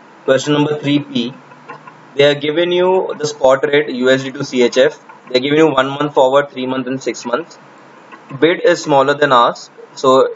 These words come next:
it is all premium. So these are all premium forward, premium points. They are asking us to find one month forward,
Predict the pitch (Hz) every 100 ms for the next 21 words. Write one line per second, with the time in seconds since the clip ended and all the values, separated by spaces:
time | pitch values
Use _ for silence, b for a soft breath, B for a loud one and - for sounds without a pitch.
0 | - 139 147 147 143 147 156 147 139 127
1 | 110 104 117 123 131 135 135 131 123 135
2 | 135 123 120 127 - 120 123 123 123 151
3 | - - - - - B - - 131 135
4 | 175 160 165 156 135 143 135 120 123 135
5 | 143 160 - - - - - 147 139 135
6 | 156 170